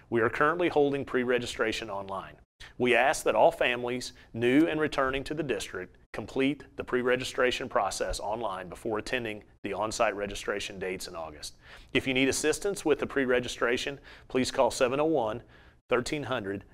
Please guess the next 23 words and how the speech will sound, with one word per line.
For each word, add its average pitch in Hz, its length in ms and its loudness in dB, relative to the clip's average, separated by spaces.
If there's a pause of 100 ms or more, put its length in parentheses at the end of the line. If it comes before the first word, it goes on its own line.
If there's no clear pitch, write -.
extension 107 480 -8
zero. 92 400 -6 (760)
During 202 260 6
the 139 100 6
on-site 123 440 6
registration, 113 760 0 (140)
you 123 120 0
will 139 140 2
be 139 180 4
provided 123 540 4
the 143 100 4
opportunity 131 680 2
to - 140 -6
communicate 135 560 0
your 143 140 0
decision 104 560 -2 (220)
about 104 260 2
which 110 220 0
option 135 480 2 (240)
on 110 100 -4
the 104 60 -6
service 131 400 0
continuum 113 600 -2